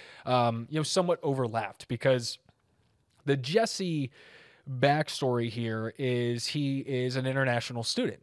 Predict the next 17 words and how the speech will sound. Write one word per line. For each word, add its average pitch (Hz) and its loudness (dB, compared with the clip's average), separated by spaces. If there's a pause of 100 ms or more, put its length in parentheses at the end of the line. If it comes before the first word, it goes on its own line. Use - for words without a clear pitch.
(180)
from 160 2
Amsterdam, 160 0
Netherlands, 123 -2 (340)
is 127 0
here 151 6
on, 143 6
I, 139 0
what 143 2
I 139 4
believe 151 2
is 208 -2
called 165 6
an 135 -2
F 139 -4
one 143 0
student 135 -2
visa. 127 -2